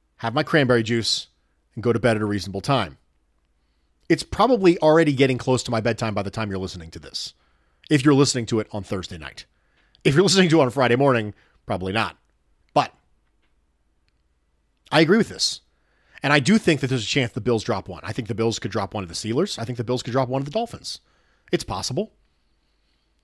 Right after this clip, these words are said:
The Bills were able to beat the Dolphins the first time, but it wasn't a blowout by any means. It's not unreasonable. I think the Bills have a reasonable chance of beating every team they see for the rest of the year.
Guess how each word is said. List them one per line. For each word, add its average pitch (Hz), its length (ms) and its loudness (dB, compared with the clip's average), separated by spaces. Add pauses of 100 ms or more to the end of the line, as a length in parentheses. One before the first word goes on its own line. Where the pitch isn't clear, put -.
(100)
The - 80 -18
Bills 135 220 4
were 127 120 4
able 127 160 2
to 120 120 0
beat 113 220 -6
the 123 60 -4
Dolphins 113 460 -4
the 110 60 -10
first 175 200 -4
time, 131 100 -2
but 143 80 0
it 190 60 -4
wasn't 214 220 -4
a - 40 -20
blowout 120 440 -4 (200)
by 101 140 -8
any 147 140 -2
means. 113 380 -8 (840)
It's - 120 -6
not 285 180 -2
unreasonable. 98 800 -6 (1080)
I 185 100 6
think 190 180 0
the 143 100 4
Bills 135 500 2
have 117 260 -4
a 131 60 0
reasonable 123 420 -2
chance 127 300 -2
of 104 100 -6
beating 113 240 -4
every 107 180 -4
team 113 180 -6
they 117 80 -2
see 101 180 -6
for 95 120 -14
the 95 60 -8
rest 92 260 -8
of 92 60 -12
the 101 260 -14
year. 82 180 -12